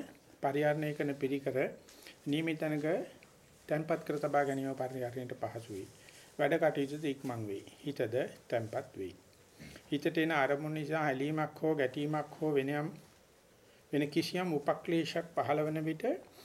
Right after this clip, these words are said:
ඒ නුවණින් සලකා තමාගේ යෝගාවචරකම ඉස්මතු කොට සිහියට නගා ඒ බඳු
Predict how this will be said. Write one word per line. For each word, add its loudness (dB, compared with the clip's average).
ඒ 4
නුවණින් 4
සලකා 2
තමාගේ 2
යෝගාවචරකම 4
ඉස්මතු -4
කොට -2
සිහියට 2
නගා 4
ඒ -4
බඳු 2